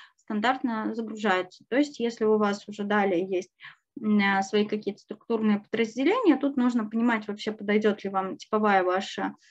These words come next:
а, типовая методика, или всё-таки стоит, э, ну, пойти другим путём, и, а, удобнее будет не типовую, а, оргструктуру, типов-, типовые настройки расширять, а, вашими особенностями, а всё-таки идти от обследования.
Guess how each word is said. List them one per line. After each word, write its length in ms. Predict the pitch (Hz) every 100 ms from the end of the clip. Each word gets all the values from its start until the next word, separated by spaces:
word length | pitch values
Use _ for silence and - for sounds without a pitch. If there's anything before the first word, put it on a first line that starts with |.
| _ _ 220
а, 220 | 208 208
типовая 340 | 208 233 233 220
методика, 540 | 214 277 415 349 233
или 140 | 226 247
всё-таки 320 | - - -
стоит, 400 | - 233 233 -
э, 200 | - 160
ну, 440 | 208 220 214 185 - - 214 -
пойти 580 | 196 - - 233 220 220 - _
другим 500 | 214 220 214 220 202 -
путём, 540 | 214 277 381 440 311
и, 420 | 302 220 247 247
а, 580 | 214 196 190 190 202 196 196
удобнее 640 | 208 220 285 277 226 208
будет 460 | 196 214 214 214 208 - - _ -
не 200 | 226 226
типовую, 640 | - 220 226 330 403 262 208
а, 600 | 190 - 214 202 196 196
оргструктуру, 880 | 202 214 - - 214 214 - 214 208
типов-, 460 | - - 208 214 208
типовые 400 | - 214 220 196
настройки 640 | 196 208 208 208 196 190
расширять, 720 | 202 - 214 202 175 175 -
а, 400 | 80 185 185 185
вашими 480 | 190 196 208 202 196
особенностями, 800 | 202 - 196 190 185 196 - 185
а 120 | 214 277
всё-таки 480 | - 226 - 202 185
идти 360 | - 233 247
от 320 | 220 208 214 196
обследования. 800 | - - 190 175 - 165 -